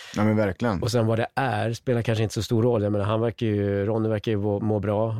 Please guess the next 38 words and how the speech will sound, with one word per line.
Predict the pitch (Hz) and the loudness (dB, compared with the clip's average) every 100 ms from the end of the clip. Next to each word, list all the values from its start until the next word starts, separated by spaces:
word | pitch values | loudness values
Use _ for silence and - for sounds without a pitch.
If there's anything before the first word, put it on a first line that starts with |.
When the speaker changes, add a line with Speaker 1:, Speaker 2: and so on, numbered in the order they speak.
| - | -2
Speaker 2:
Och | 110 104 101 | 0 2 2
Speaker 1:
Ja, | 117 98 | 2 2
Speaker 2:
jag | 107 | 2
menar, | 104 117 | 2 2
Speaker 1:
verkligen. | 80 - - 90 95 | 0 -2 -4 -6 -4
Speaker 2:
han, | 95 101 101 | -4 -4 -2
eh, | 101 95 92 98 113 - | -2 -2 -4 -6 -10 -10
<laughs> | 110 - 101 - - - - | -10 -8 -8 -8 -8 -4 0
oj, | 113 - - | 0 -2 -4
han | 101 104 | 0 2
har | |
ju | 117 | 2
lite | 110 113 | 0 0
lattjo | 110 - 120 | -2 -2 -2
med | 117 | 2
det | 98 | 2
här, | 101 | 2
liksom. | - 107 107 - - - | 0 -2 -4 -8 -12 -4
Eh, | - 107 101 101 | 0 2 2 0
och, | 110 110 107 - - 90 - - 113 | 0 0 -2 -4 -8 -12 -14 -4 -2
eh, | 101 | -2
tror | 98 120 | 0 0
man | 110 104 | 2 2
på | 113 | 2
Gud | 107 110 101 | 2 2 0
så | 120 104 98 | 0 2 2
har | 95 107 | 0 0
man | 98 98 | 0 0
den | 101 | 0
grejen, | 104 98 98 101 | 0 0 0 -2
liksom. | 98 - 95 | -2 -2 0
Speaker 1:
Nej, | 85 76 | 0 -2
men | 104 | -2
jag | 101 | -2
fattar | - | -2
vad | 98 | 0
du | 98 | 0
menar. | 95 85 | 0 -2